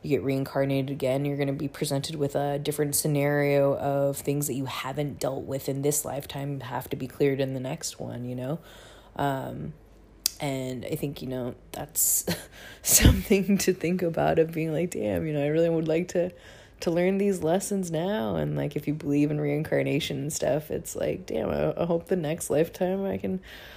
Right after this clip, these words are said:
be sitting, like, prettier in a, in a better position," you know? It's like, I have, like, one homie who,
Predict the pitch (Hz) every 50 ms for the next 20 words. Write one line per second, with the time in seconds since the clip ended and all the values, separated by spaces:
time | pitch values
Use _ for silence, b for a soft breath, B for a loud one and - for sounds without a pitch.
0 | B B B B B 180 202 202 196 - - 196 202 208 208 202 196 190 190 190
1 | 190 - 208 208 214 214 208 208 202 196 196 190 - 151 190 190 185 185 180 -
2 | - - 190 185 185 180 165 175 180 180 180 - 190 170 180 185 196 - - -
3 | - 131 143 165 - 160 160 165 160 160 160 151 151 - 160 151 151 151 156 156
4 | 160 160 165 156 165 147 147 147 147 139 139 143 147 - 151 143 143 139 139 143
5 | 151